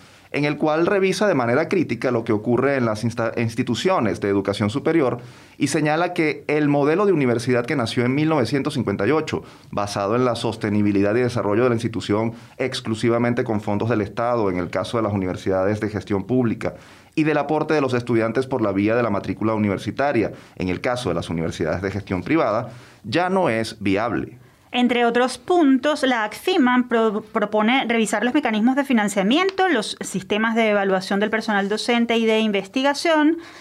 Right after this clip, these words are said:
Speaker 2: debatir la gobernanza de las instituciones y reestructurar el sistema de admisión de estudiantes para adaptar a las instituciones de educación superior nacionales a la realidad del país y del mundo.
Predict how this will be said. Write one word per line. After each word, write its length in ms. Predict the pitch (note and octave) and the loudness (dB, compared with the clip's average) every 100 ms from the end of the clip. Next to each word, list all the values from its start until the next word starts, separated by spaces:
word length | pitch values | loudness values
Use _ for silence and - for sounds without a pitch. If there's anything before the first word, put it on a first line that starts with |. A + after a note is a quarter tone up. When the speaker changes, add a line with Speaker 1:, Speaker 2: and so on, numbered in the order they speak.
| - | -6
Speaker 2:
debatir 680 | G3+ A3 D#4 D4+ D4 D4+ D4 | -2 0 2 0 2 2 2
la 100 | C#4+ | 2
gobernanza 560 | C4+ B3 A#3 A3+ A#3 C4 | 2 2 2 0 2 2
de 80 | |
las 160 | B3 A#3+ | 2 0
instituciones 880 | A3+ G#3+ G#3+ A3+ - D#4 C4 A#3+ A#3+ | -2 -2 -4 -4 0 2 2 2 2
y 120 | C#4 | 2
reestructurar 960 | B3+ C#4 D4 C#4 C#4 D4+ D4+ A#3+ A#3+ A#3+ | 2 2 2 2 0 -2 0 2 2 2
el 100 | C4+ | 0
sistema 400 | C4 A#3 F#3+ G3 | -2 -2 0 2
de 60 | |
admisión 400 | G#3+ A3+ - F#3 | 2 0 0 -2
de 100 | F3 | 0
estudiantes 760 | F#3 - A3+ B3+ G3+ F3+ G#3 G3+ | -2 -2 0 2 0 0 -2 -4
para 360 | - A#3 A#3+ A#3+ | -4 -2 -2 -2
adaptar 840 | A#3 A#3 A#3 A#3 - F4 C#4+ G3+ | -2 -2 -2 -4 -4 -2 0 0
a 100 | E3+ | 0
las 160 | E3+ E3+ | -2 -4
instituciones 520 | F3 - F3 F#3+ G#3+ | -8 -8 -8 -4 0
de 120 | A#3 | 2
educación 500 | G3 F3+ F3+ F#3 F#3 | 2 2 -2 -2 -4
superior 460 | F#3 A3+ G#3+ G#3+ G#3 | -4 -2 0 0 0
nacionales 640 | G#3+ C4+ C#4 G#3 G#3 G#3+ - - - | -2 0 0 0 -2 -4 -16 -20 -10
a 160 | A#3 D#4+ | -4 0
la 100 | D#4 | 2
realidad 600 | C#4+ C#4 B3 A#3 A#3+ - | 2 2 4 2 2 2
del 160 | B3+ A#3+ | 0 0
país 360 | G3 F#3 F#3+ | -2 -2 -2
y 100 | A3 | 0
del 160 | G3 D#3+ | 0 0
mundo. 360 | C#3+ B2+ A2+ | -2 -4 -8